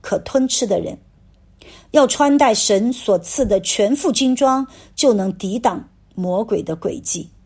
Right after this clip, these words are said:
从亚当的日子直到如今，我们的大仇敌常在施用他的能力来进行压迫和毁灭。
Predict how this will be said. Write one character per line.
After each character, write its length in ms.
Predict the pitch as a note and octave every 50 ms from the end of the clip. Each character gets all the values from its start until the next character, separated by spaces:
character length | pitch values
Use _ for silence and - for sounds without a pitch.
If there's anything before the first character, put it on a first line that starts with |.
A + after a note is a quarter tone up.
| _ _ _ _ _ _ _ _ _ _ _ _ _ _ _ - - _ _
从 340 | - - A#3 A3+ A#3+ A#3+ B3
亚 220 | D4 D#4+ C#4 A#3+
当 200 | A3+ C#4 D4+ D#4+
的 120 | F4 E4 C4
日 180 | G3+ G3+ G3+
子 160 | F3 - F3+ E3
直 140 | - F3+
到 180 | F3+ G3+ F3+ E3
如 160 | E3 E3 E3
今， 260 | E3 - A#3 A#3 A#3+ - - _ _ - - _ _ -
我 200 | G3+ F#3+ F#3+ F#3
们 140 | F3+ F#3+ A3+
的 100 | D4 D4
大 240 | - F4 C4+ G#3+
仇 220 | - - - F#3+ F#3
敌 200 | F3+ F#3+ F3+ F3 - - _
常 440 | - - - A3 G#3 G#3 A#3 C#4+ D#4+
在 220 | - G4 F4 B3+ A3
施 320 | - - - - D4 D4+
用 180 | D4 C#4 A3+ G3
他 180 | - - A3+
的 120 | G3 G3+ F#3+
能 260 | F3 E3 D#3+ F3 G3
力 180 | A3+ G#3+ E3+ E3+ - - - _
来 180 | - G3+ G3
进 220 | G3 - C#4+ C4 G3+
行 280 | - - F#3 F#3 G3
压 220 | G3 A3+ A3 A3+ A3+
迫 280 | A3+ - - - F3+ E3
和 160 | - F3 E3+
毁 240 | E3+ - E3+ D#3 D#3
灭。 240 | D#3 D#3+ D#3 -